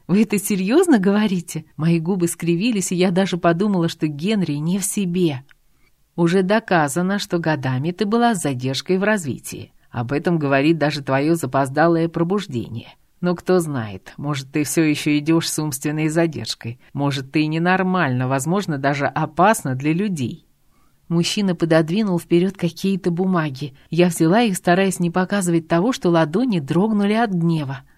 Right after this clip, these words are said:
На этих листах были вырезки из моего личного дела, ещё со школьных времён, и я прекрасно знала, что там написано.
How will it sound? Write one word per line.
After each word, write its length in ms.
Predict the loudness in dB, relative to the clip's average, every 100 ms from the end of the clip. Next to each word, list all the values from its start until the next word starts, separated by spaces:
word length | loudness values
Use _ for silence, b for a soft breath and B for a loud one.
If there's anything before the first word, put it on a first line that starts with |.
| _ -8
На 140 | -8
этих 260 | -6 -6 -4
листах 420 | -2 0 0 0
были 220 | 0 0
вырезки 460 | 0 -2 -2 -4 -4
из 260 | 0 0
моего 320 | 2 2 2
личного 500 | 2 0 -2 -2 0
дела, 380 | 0 0 0 -2 -2
ещё 260 | -2 -2
со 160 | 0 0
школьных 480 | 0 0 0 0 -2
времён, 460 | -2 0 0 -2 b b
и 80 | -2
я 200 | 0 0
прекрасно 640 | 0 -4 0 0 0 -2 -4
знала, 400 | -2 -2 -2 -6
что 240 | -2 -2
там 220 | 0 0
написано. 640 | 0 -2 -6 -6 -8 -10